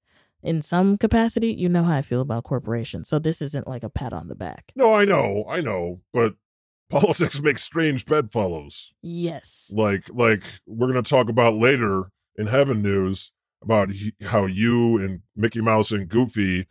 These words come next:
Speaker 2: and a horde of fabulous drag queens joined forces to protest DeSantis this week down in Florida.
Speaker 1: It was fabulous.
Speaker 2: Yes, but
Speaker 1: Um,
Speaker 2: we'll talk about that later.
Speaker 1: Yes.
Speaker 2: <laughs>
Speaker 1: But, you
Speaker 2: Spoiler.
Speaker 1: know, little things, little things like this, it's, um, even what DeSantis is trying to do, which is just p-,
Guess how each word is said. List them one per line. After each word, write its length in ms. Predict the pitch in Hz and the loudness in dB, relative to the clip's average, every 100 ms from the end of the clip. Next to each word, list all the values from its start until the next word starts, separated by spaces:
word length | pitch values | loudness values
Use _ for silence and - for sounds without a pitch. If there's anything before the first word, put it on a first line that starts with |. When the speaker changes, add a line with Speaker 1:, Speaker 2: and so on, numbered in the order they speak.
| _ _ - | _ _ -4
Speaker 2:
and 120 | 104 | -2
a 80 | 98 | 4
horde 280 | 113 110 104 | 6 6 4
of 100 | - | 2
fabulous 480 | 113 101 101 95 | 0 0 -2 -4
drag 320 | - 110 117 - | -4 0 0 0
queens 560 | 101 90 82 82 - _ _ _ 98 | -2 -4 -4 -8 -12 _ _ _ -2
joined 340 | 110 107 90 | 2 2 0
forces 500 | - 117 117 101 87 | 4 4 4 -2 -4
to 100 | 87 | -8
protest 560 | 98 104 - 98 82 - | 0 0 2 -4 -4 -6
DeSantis 520 | 92 107 90 82 - | -2 -2 -2 -4 -6
this 200 | 92 - | -8 -4
week 160 | 92 - | -6 -4
down 220 | 101 87 | -6 -6
in 60 | |
Florida. 380 | - 113 107 90 | -6 -2 -2 0
Speaker 1:
It 40 | 170 | 2
was 200 | 151 - | 0 -2
fabulous. 680 | 151 151 214 226 - - _ _ _ _ - | -4 -2 2 0 -2 -10 _ _ _ _ -8
Speaker 2:
Yes, 180 | 147 104 | -4 0
but 100 | 110 | 2
Speaker 1:
Um, 60 | 120 | 2
Speaker 2:
we'll 120 | 147 | 4
talk 180 | 170 160 | 2 2
about 160 | 147 | 2
that 140 | 143 139 | 4 6
later. 280 | 151 123 - _ - | 4 2 -4 _ -12
Speaker 1:
Yes. 180 | - - | -12 -12
Speaker 2:
<laughs> 40 | - 539 480 - - | -18 -20 -20 -16 0
Speaker 1:
But, 320 | 269 311 247 - 139 - - 220 | 2 2 0 -6 -18 -16 -8 -2
you 60 | |
Speaker 2:
Spoiler. 160 | 254 190 - | 4 4 4
Speaker 1:
know, 100 | - _ - | 0 _ -8
little 300 | 247 302 294 | 0 2 2
things, 460 | - 196 180 175 - | 0 -2 -2 -4 0
little 200 | 226 262 | 4 4
things 260 | 269 247 214 | 4 2 0
like 160 | 170 - | -2 -2
this, 400 | 175 170 - - _ _ _ - | -2 -2 -6 -20 _ _ _ -2
it's, 380 | 185 185 - - | 0 0 -2 -2
um, 320 | 180 180 170 - | 2 2 0 2
even 420 | 269 277 233 254 | 2 4 4 2
what 280 | 247 175 175 | 0 0 0
DeSantis 480 | 175 - 214 226 - | -2 0 0 0 -2
is 80 | 143 | -6
trying 260 | - 156 156 | -6 -6 -6
to 80 | 160 | -2
do, 180 | 160 | 0
which 160 | 180 196 | 0 0
is 80 | 190 | 0
just 220 | 202 - | 0 -2
p-, 100 | - | -10